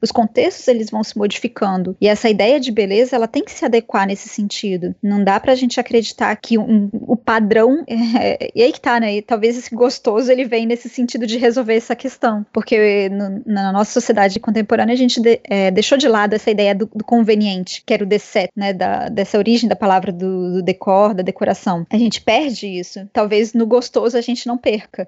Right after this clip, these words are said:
porque o gostoso, ele é sempre adequado a uma situação, e a uma situação específica, que não quer dizer exatamente daquilo que é externo,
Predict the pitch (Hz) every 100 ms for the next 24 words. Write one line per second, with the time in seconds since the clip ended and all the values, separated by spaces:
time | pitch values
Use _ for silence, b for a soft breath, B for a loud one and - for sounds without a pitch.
0 | _ 226 - 214 214 214 220 226 220 233
1 | 269 - 262 240 - 262 254 233 233 -
2 | 220 - 214 185 240 220 233 - 240 240
3 | 262 - 339 - 320 - - - 247 233
4 | 240 247 233 233 226 233 208 202 - 208
5 | 214 233 214 214 202 - 185 180 180 185